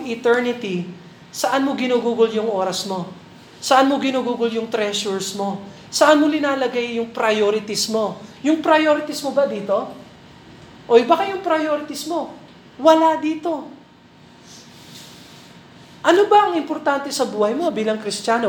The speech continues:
Where are you laying up your treasure? You are laying up treasures whether you know it or not. You are investing your time. Si Brother Bill, kaya ayaw ko nang pumunta dito kasi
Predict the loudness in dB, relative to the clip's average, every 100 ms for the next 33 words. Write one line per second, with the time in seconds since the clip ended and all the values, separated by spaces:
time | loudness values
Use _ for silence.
0 | 8 10 10 10 8 4 2 0 -4 -4
1 | 2 4 4 2 0 -2 2 2 2 4
2 | 6 6 4 4 4 2 -2 -4 -18 -20
3 | -20 -8 2 6 8 6 6 4 6 4
4 | 4 4 2 0 -2 -4 -4 -2 -2 0
5 | 0 0 2 2 4 2 -2 -2 0 2
6 | 2 2 -2 -2 -4 -8 -16 -20 -20 -20
7 | -20 -20 -20 -20 -20 -20 -20 -20 -20 -20
8 | -20 -20 -10 2 8 8 8 4 0 -2
9 | -2 -6 -10 -6 -2 -2 -2 -2 -2 -4
10 | -8 -12 -18 -20 -20 -20 -20 -20 -20 -20
11 | -20 -20 -20 -20 -12 -4 0 2 2 2
12 | 0 0 2 4 2 0 -2 -4 -4 -4
13 | -2 -2 -2 -4 -4 -4 -4 -4 -6